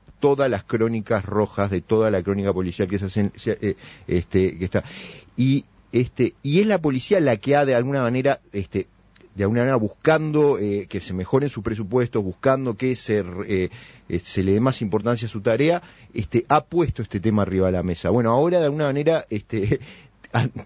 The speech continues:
parecería como que el monstruo se le fue de las manos. Y, y esta medida me parece es una forma, lo que intentan es como rebobinar un poco y decir, "Bueno, miren que además está esto otro".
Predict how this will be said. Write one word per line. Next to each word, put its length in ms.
parecería 540
como 200
que 60
el 60
monstruo 420
se 120
le 80
fue 160
de 40
las 140
manos. 460
Y, 320
y 180
esta 240
medida 260
me 40
parece 180
es 100
una 140
forma, 400
lo 240
que 80
intentan 600
es 220
como 240
rebobinar 560
un 140
poco 280
y 40
decir, 180
"Bueno, 220
miren 320
que 80
además 260
está 200
esto 200
otro". 200